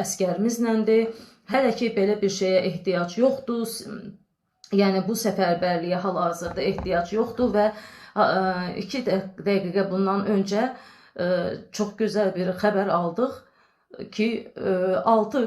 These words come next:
bölgəmiz geri qaytarılmış.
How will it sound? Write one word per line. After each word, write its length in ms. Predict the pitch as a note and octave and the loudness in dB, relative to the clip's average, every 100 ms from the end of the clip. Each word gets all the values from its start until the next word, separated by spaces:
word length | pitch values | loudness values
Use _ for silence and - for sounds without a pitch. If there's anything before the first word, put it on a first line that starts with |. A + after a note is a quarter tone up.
| - | 0
bölgəmiz 760 | G#3+ F#3 F#3 F3+ F#3 B3 - - - _ _ - _ _ _ _ _ _ _ _ _ _ _ _ _ _ _ _ _ _ _ _ _ _ _ _ _ - - - - - - _ _ _ - | 2 2 2 0 0 -2 -4 -12 -20 _ _ -20 _ _ _ _ _ _ _ _ _ _ _ _ _ _ _ _ _ _ _ _ _ _ _ _ _ -10 -10 -10 -16 -20 -20 _ _ _ -2
geri 240 | F#3 A3+ G#3+ | 4 4 4
qaytarılmış. 840 | F#3+ F3 F#3+ F3 E3+ F3+ G#3+ A3+ | 4 4 2 2 0 -2 -4 -4